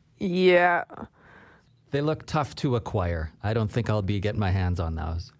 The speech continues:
Speaker 1: I agree. It's also weird, like, the other pair that they released before, like, resale wasn't too crazy, and then it went up quite a bit. These are a want for me as well, depending on resale. We'll see where it's at.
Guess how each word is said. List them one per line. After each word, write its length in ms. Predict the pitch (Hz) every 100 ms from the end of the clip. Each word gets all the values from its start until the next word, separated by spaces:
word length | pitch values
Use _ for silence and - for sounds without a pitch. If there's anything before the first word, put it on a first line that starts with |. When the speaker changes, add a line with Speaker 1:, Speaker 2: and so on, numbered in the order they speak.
| -
Speaker 1:
I 140 | 214
agree. 440 | 214 214 196 202 196
It's 240 | - 220
also 320 | 254 254 311
weird, 300 | 277 214 208
like, 160 | 202 190
the 100 | -
other 300 | 185 185 202
pair 480 | - 220 226 254 277 -
that 140 | 214 208
they 100 | 202
released 440 | 202 185 190 -
before, 360 | 214 - 185 185
like, 240 | 185 - - - _ _ -
resale 480 | 202 226 220 226 196
wasn't 300 | 190 202 -
too 180 | 226 208
crazy, 520 | 185 104 190 202 220
and 120 | 202
then 100 | 185
it 100 | 180
went 200 | 175 175
up 240 | - 160 -
quite 300 | - 165 175
a 60 | -
bit. 600 | 113 95 - - - - _ _ _ _ - - - _ _ _ _ _ _ _ _ _ _ _ _ 208
These 180 | 220
are 120 | 240 226
a 80 |
want 320 | 185 175 175 -
for 140 | 202
me 220 | 185 175
as 180 | 190 190
well, 420 | 175 175 175 185 - _ _ _ -
depending 540 | 226 - 190 196 190
on 200 | 185 180
resale. 580 | 185 185 - 185 185 190
We'll 80 | 202
see 240 | - 202
where 100 | 196 196
it's 200 | - 202
at. 300 | 202 202